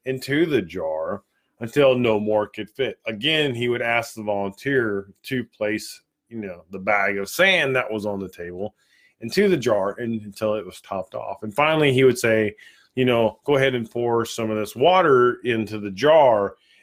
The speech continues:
And at first, people would look at him like he was crazy. But then as he poured the water in, it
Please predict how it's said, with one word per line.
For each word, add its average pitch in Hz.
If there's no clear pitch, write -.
And 120
at 139
first, 185
people 127
would 113
look 117
at 113
him 110
like 101
he 104
was 98
crazy. 104
But 117
then 120
as 110
he 113
poured 117
the 107
water 123
in, 104
it 101